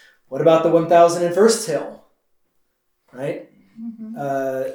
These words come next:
Speaker 1: it too certainly belongs to the Lord. In fact, all the cattle on the hills belong to the Lord, and that's the point. And a thousand is used to capture the completeness of the Lord's rule and his utter lack of need. It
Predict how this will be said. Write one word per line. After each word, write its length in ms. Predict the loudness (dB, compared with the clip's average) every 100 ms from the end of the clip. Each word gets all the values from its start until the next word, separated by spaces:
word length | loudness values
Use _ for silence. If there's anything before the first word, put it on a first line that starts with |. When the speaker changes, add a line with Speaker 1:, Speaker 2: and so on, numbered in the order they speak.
| -14 _
Speaker 1:
it 220 | -6 -4
too 240 | -6 -6
certainly 380 | -4 -4 -6 -6
belongs 420 | -4 -4 -4 -6
to 60 | -8
the 100 | -6
Lord. 360 | 0 2 2 -4
In 80 | -2
fact, 260 | -2 0
all 180 | 0 2
the 120 | 0
cattle 260 | -2 -4 -4
on 100 | -8
the 60 |
hills 200 | -10 -12
belong 240 | -10 -10 -10
to 60 |
the 60 | -14
Lord, 240 | -10 -8 -6
and 80 |
that's 180 | -8 -10
the 60 | -12
point. 300 | -10 -10 -10 _ _ _ _ _ _ _
And 80 | -12
a 40 |
thousand 420 | -4 -4 -4 -6 -8
is 180 | -8
used 280 | -6 -6 -6
to 100 | -10 -10
capture 320 | -8 -10 -10
the 100 | -14
completeness 560 | -14 -10 -8 -8 -10 -10
of 80 |
the 80 | -8
Lord's 320 | -4 -4 -6
rule 360 | -12 -8 -4 -4
and 100 | -6
his 100 | -12
utter 240 | -10 -8
lack 340 | -6 -6 -8 -14
of 100 | -14
need. 340 | -10 -8 -10
It 100 | -16